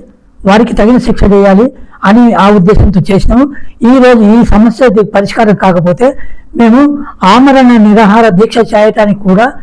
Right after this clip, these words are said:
వెనుకాడము అని చెప్పాను. వారు సమస్యను పరిష్కరిస్తాము అని అన్నారు. కాబట్టి ఆ రోజు ఒకరోజు నిరాహార దీక్ష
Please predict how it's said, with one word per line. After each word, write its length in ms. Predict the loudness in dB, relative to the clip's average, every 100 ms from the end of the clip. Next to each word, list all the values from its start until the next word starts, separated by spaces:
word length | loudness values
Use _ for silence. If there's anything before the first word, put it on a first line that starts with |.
| -16 -4
వెనుకాడము 580 | 0 0 2 0 2 2
అని 140 | 0
చెప్పాను. 640 | -2 -6 -4 0 2 0 -2 -10 -20 _ -2
వారు 480 | 0 0 -2 -4 -14 -10
సమస్యను 460 | -2 0 0 0 -2
పరిష్కరిస్తాము 760 | 0 -2 0 -2 0 0 0 2
అని 120 | 2
అన్నారు. 260 | 2 0
కాబట్టి 520 | 0 -2 -2 -2 -4 -4 _ _ -6 -2
ఆ 120 | 2
రోజు 220 | 2 2
ఒకరోజు 360 | 0 0 2 2
నిరాహార 340 | 2 2 0
దీక్ష 240 | 0 -2